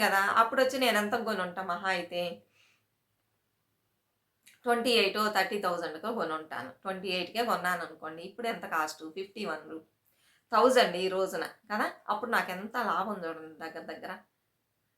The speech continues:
చాలా లాభం వచ్చింది కదా. ట్వంటీ త్రీ థౌజండ్ అలా, ట్వంటీ థౌజండ్ పైనే లాభం వచ్చింది కదా. ఇప్పుడు నేను అమ్ముకోవచ్చు, నాకు నష్టం అనేది ఒక్క పైసా ఉండదు. అలా కాకుండా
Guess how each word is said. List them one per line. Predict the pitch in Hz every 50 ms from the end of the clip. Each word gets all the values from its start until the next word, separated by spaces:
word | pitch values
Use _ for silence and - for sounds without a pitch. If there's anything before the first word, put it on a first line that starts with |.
| _ _ _ _ -
చాలా | 214 214 220 233 240 226
లాభం | 220 214 208 214 202 196
వచ్చింది | - - 190 185 185 190
కదా. | 208 254 311 320 - _ _ _ _ _ _ _ _ _ _ -
ట్వంటీ | 190 190 185 185 185 208 208 190 190 190 185 185 185 185 180 180 180 175 -
త్రీ | - 180 170 170 165
థౌజండ్ | 175 180 180 214 226 226 240 254
అలా, | 180 170 165 - - _ _ _ _
ట్వంటీ | 208 202 202 196 - - 185
థౌజండ్ | 165 175 165 160 160 - -
పైనే | 180 196 226 311 320 269 175
లాభం | - 175 - - 143 -
వచ్చింది | - - - - - - _ _ _ _ 233
కదా. | 254 302 440 - - - _ _ _ _ _ _ _ _ _ _ _ _ _ - 277
ఇప్పుడు | - - 392 403 415 - 277
నేను | 233 240 240 214
అమ్ముకోవచ్చు, | 214 220 226 226 226 214 180 165 160 - - - - - 196
నాకు | 208 208 208 208 190 185
నష్టం | 185 185 - 240 233 226
అనేది | 196 175 180 214 208
ఒక్క | 208 - 180 185
పైసా | 175 175 175 - 185 170 156
ఉండదు. | 156 160 147 123 - - 190
అలా | 214 240 277 311 277
కాకుండా | 262 233 214 180 170 160 160 160